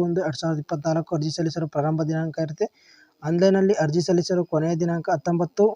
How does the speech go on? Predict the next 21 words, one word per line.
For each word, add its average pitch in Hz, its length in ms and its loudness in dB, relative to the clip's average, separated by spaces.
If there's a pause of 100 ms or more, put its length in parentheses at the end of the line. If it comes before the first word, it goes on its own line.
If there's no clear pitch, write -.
(480)
ಎರಡು 170 220 2
ಎರಡು 151 220 -2
ಸಾವಿರದ 165 200 2
ಇಪ್ಪತ್ನಾಲ್ಕು, 160 600 0
ಅರ್ಜಿ 156 200 2
ಸಲ್ಲಿಸಲು 170 420 -2
ಕೊನೆಯ 160 300 2
ದಿನಾಂಕ 160 320 0
ಇರುತ್ತೆ 160 260 0
ಫ್ರೆಂಡ್ಸ್ 180 280 0
ಈ 175 40 4
ಹುದ್ದೆಗೆ. 160 360 2 (1120)
ಇನ್ನು 190 180 6
ಈ 196 80 8
ಹುದ್ದೆಯ 190 300 10
ನೋಟಿಫಿಕೇಶನ್ 175 680 4
ಲಿಂಕನ್ನು 170 340 2
ನಾನು 170 160 2
ಡಿಸ್ಕ್ರಿಪ್ಷನಲ್ಲಿ 170 640 2 (460)
Tele-, 175 300 6
ನಮ್ಮ 170 200 4